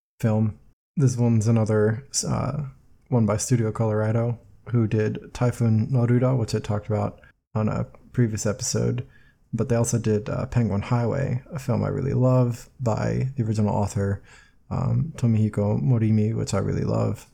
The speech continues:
Penguin Highway was great. Um, so A Whisker Away was by that same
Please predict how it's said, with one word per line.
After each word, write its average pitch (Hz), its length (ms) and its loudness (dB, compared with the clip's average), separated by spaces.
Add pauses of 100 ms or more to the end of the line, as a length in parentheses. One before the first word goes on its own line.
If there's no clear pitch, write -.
(320)
Penguin 123 280 6
Highway 107 240 -2
was 107 160 -10
great. - 260 -6 (380)
Um, 131 360 -6 (240)
so - 280 -4
A 139 80 0
Whisker 127 300 2
Away 120 240 2
was 117 160 -2
by 107 120 0
that - 140 -2
same - 480 -2